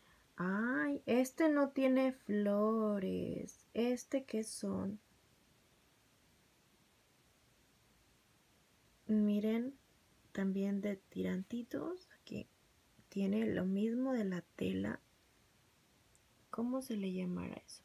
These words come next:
¿Como puras circulitos? No, no son circulitos. ¿Qué son? Ay, pues se ve bien bonito. Miren la figura aquí de lo de arriba, mira abajo, los tres.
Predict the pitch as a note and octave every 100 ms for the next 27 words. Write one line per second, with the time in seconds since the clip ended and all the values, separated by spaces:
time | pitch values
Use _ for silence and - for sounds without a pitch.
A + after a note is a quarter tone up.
0 | _ - G3 G3 - - A#3 E4 D#4+ -
1 | - A3 - G#3 G3 A3 - - D#4+ -
2 | G#3+ G#3 A#3 B3+ B3+ C4+ - A#3 - G3
3 | G3 G3 - A3 - D#4 - G#3+ F#3+ F#3+
4 | - _ _ _ _ - - _ _ _
5 | _ _ _ - B3 D#4+ F#4+ E4+ D#4 C4+
6 | B3+ C4 B3+ B3+ A#3+ F#3+ - _ - -
7 | _ _ _ _ _ _ _ _ _ _
8 | - G3 G3 G#3+ C4 B3+ _ G#3 F3+ F3
9 | G3+ F#3+ G#3 A#3 B3 A3+ G#3+ G#3+ - F#3+
10 | - F#3+ F#3 F3+ F3 - _ _ _ _
11 | - F#3+ F3 F3 E3+ - _ F#3+ F#3+ -
12 | F#3+ G3 B3+ D4 D4+ C#4+ C#4+ C#4 C#4 F#3+
13 | E3+ F3 F#3 G#3+ B3+ C#4 C#4+ - C#4 A3+
14 | G#3+ - G3 G3+